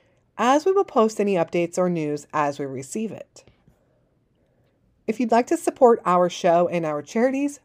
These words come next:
please check out our podcast merch. I'll link the store in the description, and you can also show your support by rating us on your podcast platform, or if you're watching on YouTube, give our video a thumbs up.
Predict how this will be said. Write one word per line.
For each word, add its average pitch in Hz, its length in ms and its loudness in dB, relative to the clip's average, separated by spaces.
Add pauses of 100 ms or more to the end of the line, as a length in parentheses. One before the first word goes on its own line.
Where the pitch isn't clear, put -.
please 262 280 -2
check - 220 -4
out 214 140 2
our 190 140 2
podcast 170 580 -4
merch. 220 540 -6
I'll 208 160 2
link 254 180 -2
the 359 100 -4
store 202 440 -2
in 180 140 -4
the 185 80 -2
description, 190 720 -8 (160)
and 226 120 -4
you 247 60 -6
can 233 160 -6
also 311 680 -4 (260)
show 339 200 -2
your 381 140 0
support 214 480 0
by 196 120 0
rating 202 400 -2
us 285 140 -6
on 185 120 -2
your 180 100 -2
podcast 175 640 -6
platform, 208 600 -4 (580)
or 339 160 4
if 330 100 -2
you're 262 100 0
watching 190 320 2
on 160 80 -4
YouTube, 226 420 -4
give 285 180 -2
our 359 120 0
video 170 340 0
a 180 40 0
thumbs 151 320 -10
up. 190 300 -2